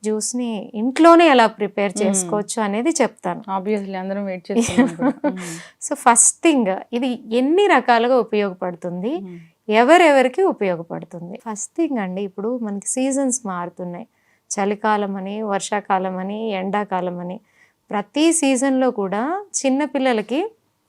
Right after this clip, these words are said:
Speaker 1: హెల్త్ ఇష్యూస్ వస్తున్నాయి.
Speaker 2: Hmm.
Speaker 1: కోల్డ్ అని, కాఫ్ అని, డయేరియా అని, ఫీవర్ అని,
Speaker 2: Hmm.
Speaker 1: ఇలాగ అన్ని రకాలుగా వాళ్ళు ఇబ్బంది పడుతూ ఉంటున్నారు. So ఇలాంటప్పుడు మనకి యాంటీబయాటిక్స్ ఎక్కువగా వాడతారు.
Speaker 2: Hmm.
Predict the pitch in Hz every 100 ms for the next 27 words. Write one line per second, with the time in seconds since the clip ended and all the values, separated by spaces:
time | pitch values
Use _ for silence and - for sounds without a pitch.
0 | _ _ _ _ - 220 220 233 233 247
1 | 220 190 - - 180 _ 190 175 170 226
2 | 220 220 202 190 190 202 _ _ _ -
3 | 208 202 214 214 190 190 196 _ _ _
4 | 185 190 196 202 208 214 202 180 185 185
5 | _ _ _ - 226 220 226 233 208 185
6 | 190 208 220 220 208 202 233 247 220 208
7 | 208 214 294 339 _ _ _ - 240 233
8 | 202 262 269 226 190 185 254 202 185 180
9 | 175 240 - _ _ _ - 247 233 254
10 | 277 262 247 247 240 240 254 240 233 240
11 | 233 240 - 220 - 254 254 202 175 175
12 | 185 190 185 170